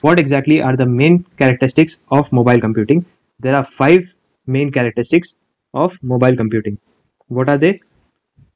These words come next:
Our first characteristics is ubiquity, second location awareness, third adaptation, fourth broadcast, and fifth is personalization. These are the five main characteristics of mobile computing that we'll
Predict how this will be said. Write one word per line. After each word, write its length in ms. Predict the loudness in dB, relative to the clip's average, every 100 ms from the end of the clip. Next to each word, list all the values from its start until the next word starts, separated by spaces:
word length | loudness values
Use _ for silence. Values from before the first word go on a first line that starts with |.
| _
Our 100 | -10
first 240 | 0 0 2
characteristics 540 | 0 0 0 0 -4
is 180 | -4 -4
ubiquity, 560 | 0 2 2 2 0 -4 _ _
second 420 | 0 2 2 0
location 360 | 2 2 2
awareness, 360 | 2 2 2 0
third 300 | 0 -2 -2
adaptation, 640 | 0 -2 2 0 2 -2
fourth 240 | 2 0 0 -4
broadcast, 420 | -2 0 0 -2 _ _
and 180 | -10 -2
fifth 200 | -2 -2
is 80 | -6
personalization. 720 | 0 0 0 0 -2 -4 -10 -16 _ _ _ -10
These 340 | 0 0 0 -4
are 160 | -4
the 180 | -2 -4 -4 _ _ _
five 220 | 0 2
main 260 | 2 0 0
characteristics 680 | 0 -4 -2 -4 0 -2 _ _ -20 _ _ _
of 240 | -4 -4 _
mobile 340 | -4 0 0
computing 540 | 0 0 0 2 0 -4 _
that 220 | 0 0
we'll 300 | 2 2 2